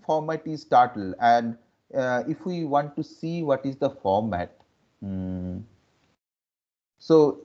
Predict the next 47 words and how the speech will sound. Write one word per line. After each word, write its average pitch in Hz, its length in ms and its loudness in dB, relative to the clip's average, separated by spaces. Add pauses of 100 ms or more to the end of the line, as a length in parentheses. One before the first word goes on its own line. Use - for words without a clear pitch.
(200)
you, 175 180 -4
you 185 60 -2
just 196 320 0
need 165 180 0
to - 180 0
open 143 380 2
this, 139 260 0
download 147 480 2
this 156 140 -2
data, 131 320 0
and 151 160 2
if 127 160 -8
you 139 60 -6
can 135 180 -2
open 156 380 -2
this 151 160 -2
data, 120 440 2
you'll 127 160 -2
see 175 240 -6
that 123 280 2
is 127 140 -6
in 190 180 -4
Turtle 98 440 2
format. - 340 -12 (480)
So 131 140 -4 (120)
as 196 240 4
the 226 120 2
data 143 280 -4
is 185 240 -6
in 175 160 -10 (100)
Turtle 135 400 2
format, 113 340 -6
you 139 100 -12
need 113 260 -8
to 120 80 -8
say 123 300 -6
that 147 280 -2
you 113 120 -4
want 113 200 -4
to - 60 -6
parse 110 360 2
the 135 120 0
data 107 420 -2
in 120 180 -6
Turtle 95 360 0 (100)
form, 92 220 -6 (100)
right? 113 260 -4